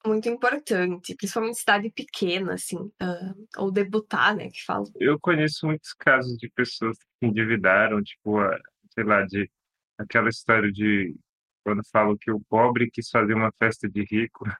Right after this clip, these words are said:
Speaker 2: <laughs> e aí se endividou.
Speaker 1: Isso, isso. Aqui é bem comum as pessoas se endividarem pra fazer festa de quinze anos, formatura e casamento. Bem comum. Mas, enfim, eu queria saber se vocês já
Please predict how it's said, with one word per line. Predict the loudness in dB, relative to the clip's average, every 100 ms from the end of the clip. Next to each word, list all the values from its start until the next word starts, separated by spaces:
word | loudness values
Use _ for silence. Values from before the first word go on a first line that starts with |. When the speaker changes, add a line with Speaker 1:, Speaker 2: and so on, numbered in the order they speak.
| -2
Speaker 2:
<laughs> | 0 4
e |
aí | 4 4 2
se | -2 2
endividou. | 2 4 2 2 2 2 4 2
Speaker 1:
Isso, | -2 _ _ -6
isso. | -4 -4 -8 -16 _ _ -8
Aqui | -4 -4 0
é | 0
bem | 0 -2
comum | 0 -2 0
as | -2
pessoas | -4 -4 -4
se | -6
endividarem | -6 -4 -2 0 -2
pra | -6
fazer | -4 -4 -2 -2 -2 -4
festa | -4 -6 -4
de | -8
quinze | -6 -2 -2
anos, | -2 -2 -2 -4 -8 _ _ _
formatura | -6 -4 -4 -8 -8 -6 -4 -6 -10 -10
e | -8 -8
casamento. | -6 -6 -4 -8 -12 -20 -20 -12
Bem | -8 -8
comum. | -4 -6 -8 _ _ _ _ _ _ -6
Mas, | -2 -2 0
enfim, | -2 -4 -2 0 0
eu | -2 -4 -6 -6
queria | -4 -4
saber | -4 -6
se | -4
vocês | -4 -4 -4 -2
já | -2 -2